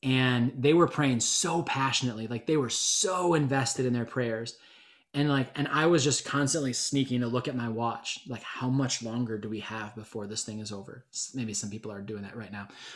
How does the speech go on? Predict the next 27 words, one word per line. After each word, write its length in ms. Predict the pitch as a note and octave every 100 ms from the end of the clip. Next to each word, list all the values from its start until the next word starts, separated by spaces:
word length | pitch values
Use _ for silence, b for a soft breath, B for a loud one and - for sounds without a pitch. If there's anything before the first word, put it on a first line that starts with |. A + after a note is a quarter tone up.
| B
Um, 340 | C#3+ C#3+ C3+ D3 - - A3 - A4
<laughs> 480 | - C#4 C#4 G#3+
but 300 | F3+ E3 D#3+ B B B B B _ - -
I 80 | E3
thought 240 | - G#3
that 100 | A3
I 40 | F#3
was 120 | D3+
bad 220 | C#3+ C3
at 100 | B2+
prayer. 540 | - G3 D3 A#2 B2+ - _ _ _ _ _ _ _ -
And, 460 | D#3 D#3+ D3+ D3 - _ -
and 240 | D#3+ D#3
then 180 | E3 G3
when 80 | F3+
I 80 |
got 160 | D#3+ D3
to 80 | C3+
college, 380 | D#3+ E3 E3 D3
I 20 |
began 300 | C3+ C#3 C3+
to 100 | C3+
learn 300 | B2+ C3+ C3+
some 160 | C#3
different 340 | C3 B2 C3 A#2
prayer 200 | E3 D3
practices. 920 | B2 A2 - A#2 B2+ B2+ C3 -